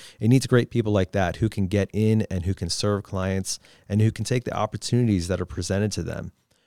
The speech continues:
Um, and man, there is, there is abundance of opportunities for mentorship and mentoring,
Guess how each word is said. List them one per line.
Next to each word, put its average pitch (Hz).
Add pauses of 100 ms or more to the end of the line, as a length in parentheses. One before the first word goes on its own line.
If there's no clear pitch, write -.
(160)
Um, 82
and 98
man, 110
there 110
is, 95 (140)
there 101
is 92 (200)
abundance 101
of 87 (100)
opportunities 98
for 90 (360)
mentorship 107
and 90
mentoring, 98